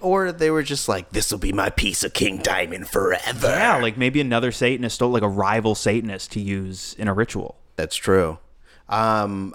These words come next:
Speaker 1: I mean, I really appre-, like, you can hear how much fun he's having in the music,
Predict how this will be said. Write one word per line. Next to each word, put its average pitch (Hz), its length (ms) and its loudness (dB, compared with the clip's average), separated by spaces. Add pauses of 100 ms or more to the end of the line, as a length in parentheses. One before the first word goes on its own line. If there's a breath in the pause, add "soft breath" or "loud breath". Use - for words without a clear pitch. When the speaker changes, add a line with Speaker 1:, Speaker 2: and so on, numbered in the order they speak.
(120)
Speaker 1:
I 165 120 2
mean, 185 260 0 (100)
I 156 140 2
really 165 720 0 (320)
appre-, 123 400 -4
like, 127 200 2
you 151 100 -2
can 160 100 -2
hear 110 640 0 (240 soft breath)
how 120 160 0
much 113 440 0
fun 110 580 -2
he's 170 240 0
having 180 520 -2 (340 soft breath)
in 127 320 2
the 127 100 2
music, 117 580 0